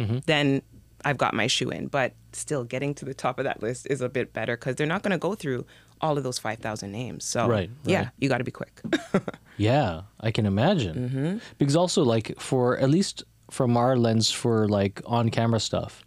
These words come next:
Speaker 2: Yeah.
Speaker 1: you know, projects come together very last minute. I don't know how they do it.
Speaker 2: That's
Speaker 1: It's like you,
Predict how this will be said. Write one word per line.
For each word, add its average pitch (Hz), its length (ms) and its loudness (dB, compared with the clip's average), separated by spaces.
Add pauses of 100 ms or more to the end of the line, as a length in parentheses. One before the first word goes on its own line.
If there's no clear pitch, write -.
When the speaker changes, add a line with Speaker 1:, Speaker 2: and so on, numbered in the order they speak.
Speaker 2:
Yeah. 143 360 -2
Speaker 1:
you 120 80 -2
know, 104 120 2
projects 147 460 0
come 110 140 0
together 101 320 2
very 101 220 4
last 92 320 0
minute. 104 300 0 (880)
I 127 100 2
don't 196 100 4
know 117 100 4
how 117 200 2
they 104 160 4
do 147 180 4
it. - 80 0 (200)
Speaker 2:
That's - 240 -14
Speaker 1:
It's - 140 -10
like 123 160 0
you, 123 120 0